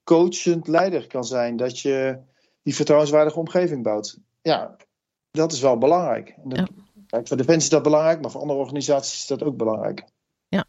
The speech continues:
Speaker 2: Ja.
Speaker 1: Het is dus niet alleen waarden en normen z-, hebben, maar ook laten zien. Dat is ook belangrijk, hè?
Speaker 2: Uitdragen.
Speaker 1: Dat is de deugd, het, het, het ook gewoon doen.
Speaker 2: Ja.
Speaker 1: Eh, dus niet, eh, ik hoor wel eens iemand zeggen, nou ja, dan,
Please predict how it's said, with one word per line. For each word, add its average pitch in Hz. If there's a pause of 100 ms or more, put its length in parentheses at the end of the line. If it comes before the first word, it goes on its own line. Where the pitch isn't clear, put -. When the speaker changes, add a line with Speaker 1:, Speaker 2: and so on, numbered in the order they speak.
(1000)
Speaker 2:
Ja. 180
Speaker 1:
Het 175
is 180
dus 175
niet 208
alleen 175
waarden 180
en 165
normen 170 (680)
z-, - (300)
hebben, 185 (260)
maar 156
ook 190 (160)
laten 147
zien. 190
Dat 170
is 175
ook 160
belangrijk, 156
hè? 147
Speaker 2:
Uitdragen. 151
Speaker 1:
Dat 139
is 127
de 143
deugd, 165
het, 175
het, 180
het 190
ook -
gewoon 143
doen. 220 (120)
Speaker 2:
Ja. 180 (320)
Speaker 1:
Eh, 175
dus 151
niet, 196 (600)
eh, 170
ik 175
hoor 175
wel 180
eens 170
iemand 170
zeggen, 165
nou 170
ja, 165
dan, 165